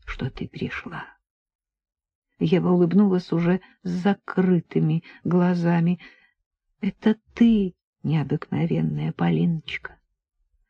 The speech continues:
От тебя какой-то силой так и веет, так и веет. Видишь, я сразу расслабилась и сплю, и все время я ведь так боялась, что и спать не могла". "Ну и спи,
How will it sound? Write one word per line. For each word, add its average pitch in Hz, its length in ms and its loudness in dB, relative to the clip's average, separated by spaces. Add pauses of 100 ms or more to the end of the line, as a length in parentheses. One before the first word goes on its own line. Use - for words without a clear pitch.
От 202 120 -6
тебя 190 220 2
какой-то 196 480 2
силой 240 680 0 (260)
так - 280 -6
и 190 80 4
веет, 151 440 -4 (120)
так - 420 -4
и 269 120 6
веет. 214 460 0 (800)
Видишь, 262 360 2
я 170 100 2
сразу 165 360 -4
расслабилась 226 1080 0
и 180 60 4
сплю, 214 360 2
и 247 540 2 (260)
все - 260 2
время 254 420 4
я 233 160 4
ведь 226 220 0 (220)
так 226 200 4
боялась, 220 440 4
что - 160 0
и 220 60 6
спать - 460 -2
не 156 100 2
могла". 143 520 -4 (1500)
"Ну 262 120 6
и 233 60 6
спи, - 540 -4